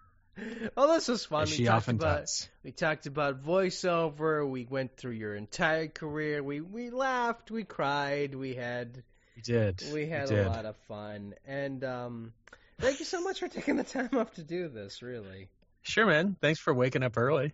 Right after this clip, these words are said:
Speaker 1: <laughs>
Speaker 2: Sorry to get you out of bed. Next time, let me know, and we'll,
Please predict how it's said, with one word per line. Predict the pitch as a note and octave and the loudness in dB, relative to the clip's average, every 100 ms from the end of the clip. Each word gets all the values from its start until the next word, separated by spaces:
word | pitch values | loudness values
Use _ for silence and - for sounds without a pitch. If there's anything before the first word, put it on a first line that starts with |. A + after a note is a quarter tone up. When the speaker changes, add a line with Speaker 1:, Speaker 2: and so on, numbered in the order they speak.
| - | -6
Speaker 1:
<laughs> | B3 - C4 - B3+ - - - - | -8 -6 -6 -6 -8 -8 -10 -12 -2
Speaker 2:
Sorry | C#3+ C3+ | 4 4
to | B2+ | 4
get | A#2+ A#2 | 2 2
you | B2 | 2
out | A2+ | 2
of | G#2+ | 2
bed. | A#2+ A2+ A2+ | 2 2 2
Next | C#3+ - | 0 0
time, | A3+ G#3+ | 2 4
let | G3 F#3+ | 4 4
me | F3 | 4
know, | C#3+ E3+ F3 C#3 D#3 E3 E3 - | 4 2 2 2 0 -2 -6 -4
and | B2+ | 0
we'll, | B2+ B2 | 2 2